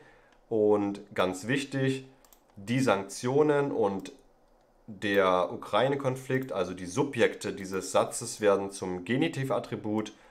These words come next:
des Nominalstils. Also wieder etwas, was man halt schon, heute sage ich ganz oft halt, ich weiß nicht genau warum. Es gibt manchmal so Ticks, dann hat man ein bestimmtes Wort oft <laughs> und nutzt es dann wirklich zu oft.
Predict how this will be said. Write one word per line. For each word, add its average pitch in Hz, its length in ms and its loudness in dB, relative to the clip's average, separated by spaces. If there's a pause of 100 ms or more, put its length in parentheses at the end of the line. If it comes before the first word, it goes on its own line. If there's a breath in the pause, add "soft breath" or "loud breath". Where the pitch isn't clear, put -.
(400 loud breath)
des 95 380 2
Nominalstils. 87 1040 -4
Also 131 300 0
wieder 123 180 6
etwas, 110 320 0
was 95 200 0
man 90 160 -2
halt 90 160 -4
schon, 85 180 -8 (1120 loud breath)
heute 143 180 -2
sage 127 200 0
ich - 80 -10
ganz 170 200 -2
oft - 280 -10
halt, 87 320 -6
ich - 120 -16
weiß 107 140 -6
nicht 151 140 -10
genau 139 240 -4
warum. 101 340 -4 (800 loud breath)
Es - 160 -12
gibt 139 160 -4
manchmal 139 240 0
so 110 60 -4
Ticks, - 340 -6
dann 92 100 0
hat 107 160 0
man 120 120 2
ein 113 60 0
bestimmtes 151 460 -6
Wort 117 420 4
oft - 460 0 (120)
<laughs> - 100 -4
und 117 240 2
nutzt 139 200 4
es - 140 -2
dann 107 320 2
wirklich 120 500 -6
zu - 320 0
oft. 107 220 2